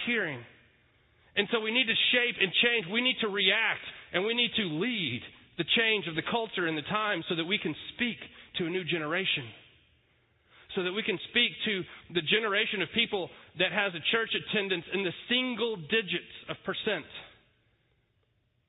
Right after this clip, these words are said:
Single digits. The, the people in my generation and below, we don't come to church anymore.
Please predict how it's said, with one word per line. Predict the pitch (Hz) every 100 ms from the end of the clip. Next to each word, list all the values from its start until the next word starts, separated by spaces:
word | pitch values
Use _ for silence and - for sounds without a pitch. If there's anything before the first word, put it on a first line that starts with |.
| _ _ _ - 233
Single | 247 226
digits. | 180 214 170 - 170
The, | 196 190
the |
people | 190 233 220 214
in |
my | 190 202
generation | 190 202 202 208 185
and | 165
below, | 175 208 180
we | 226
don't | 277 269
come | 233 262
to | 262 214
church | 277 269 269
anymore. | 247 226 185 131